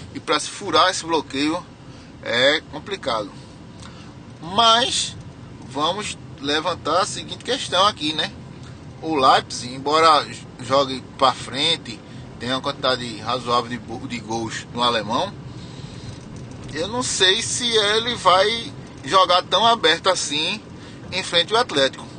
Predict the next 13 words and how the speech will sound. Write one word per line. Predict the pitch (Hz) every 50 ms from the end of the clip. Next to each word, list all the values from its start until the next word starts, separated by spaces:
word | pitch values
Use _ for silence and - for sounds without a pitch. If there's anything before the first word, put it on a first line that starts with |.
| - - -
E | 147 170
o | 208
Atlético | 208 196 - 175 175 180 -
tem | - 196
uma | 202 214
dificuldade | 220 202 208 - 220 - - 226 220 196 202 196 175
muito | 151 165 220 269 254 - 330
grande | 220 202 202 202
de | 190
fazer | - 202 196 190 185 196 175
gols. | 139 113 120 123 - - - - - - - - - - - - - - - -
Ele | - 120 143 151
tem, | - - 175 196 208 208 202 185 170 147